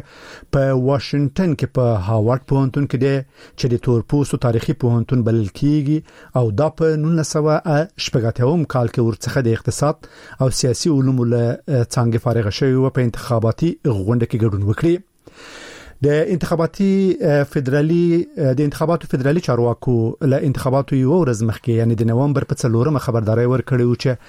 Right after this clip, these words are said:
سیالیو ته په ورنږدې کېدو سره روسیه او ایران هڅې زیاتې کړي چې پر دغو انتخاباتو خپل نفوذ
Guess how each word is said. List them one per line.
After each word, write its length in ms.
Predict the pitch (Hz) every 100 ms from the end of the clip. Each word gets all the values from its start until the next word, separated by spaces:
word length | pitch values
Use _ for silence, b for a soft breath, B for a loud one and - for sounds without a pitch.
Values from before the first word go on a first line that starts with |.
| B B
سیالیو 500 | - - 123 127 151
ته 120 | 147 -
په 100 | 139
ورنږدې 500 | 131 120 110 104 117
کېدو 320 | 127 110 135
سره 420 | 139 143 131 135 139 -
روسیه 560 | 110 110 117 - 185 175
او 80 | 175
ایران 340 | 160 151 151
هڅې 200 | 147 -
زیاتې 280 | 131 143 143
کړي 180 | 160 151
چې 100 | -
پر 140 | 135
دغو 320 | 120 139 135
انتخاباتو 640 | 156 147 135 139 131 135 -
خپل 200 | 143 131
نفوذ 420 | 123 - 123